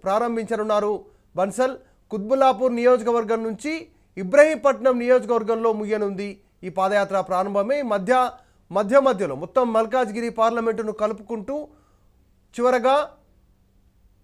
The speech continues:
ఇబ్రహీంపట్నం నియోజకవర్గంలో బండి సంజయ్ పాదయాత్ర ముగియనుంది. ఇక సెప్టెంబర్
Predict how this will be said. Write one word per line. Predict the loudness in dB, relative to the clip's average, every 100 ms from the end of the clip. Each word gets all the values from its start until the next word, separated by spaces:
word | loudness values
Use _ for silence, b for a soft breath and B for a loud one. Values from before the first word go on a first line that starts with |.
| _ _ _ -12
ఇబ్రహీంపట్నం | 0 6 6 4 0 2 6 6 6
నియోజకవర్గంలో | 6 6 6 -2 0 0 0 0 -4 _ -2
బండి | -2 0
సంజయ్ | -4 0 2 2 2
పాదయాత్ర | 0 2 0 0
ముగియనుంది. | -4 -2 -2 -2 -4 -6
ఇక | -4 -4
సెప్టెంబర్ | -4 2 4 6 6